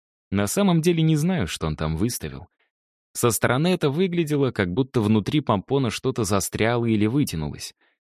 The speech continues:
Короче, помпон ткнул в мою сторону, пусть будет, рукой голосом княжны выкрикнул: «Побьём его!» Ватага разноцветных помпонов с криками бросилась на меня. А меня разобрал такой хохот, что я еле мог убегать от них.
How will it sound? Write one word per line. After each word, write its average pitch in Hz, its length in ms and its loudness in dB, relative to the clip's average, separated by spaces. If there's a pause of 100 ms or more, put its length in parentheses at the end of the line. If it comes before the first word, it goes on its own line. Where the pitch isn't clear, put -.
(160)
Короче, 175 420 2
помпон 123 500 2
ткнул 143 320 0
в 87 80 0
мою 92 220 2
сторону, 170 540 -4 (100)
пусть 208 300 0
будет, 196 440 2 (380)
рукой 180 480 4
голосом 104 500 2
княжны 92 440 2
выкрикнул: 87 580 0 (260)
«Побьём 147 500 2
его!» 90 380 0 (560)
Ватага 160 420 2
разноцветных 127 680 0
помпонов 101 480 2
с - 80 -6
криками 104 420 0
бросилась 80 600 -2
на 90 60 -4
меня. 82 380 -6 (400)
А 101 60 4
меня 190 260 4
разобрал 151 460 2
такой 139 400 2
хохот, 143 500 -2
что - 220 -6
я 113 140 0
еле 113 280 2
мог 113 260 0
убегать 113 540 2
от 110 160 -2
них. 87 260 -6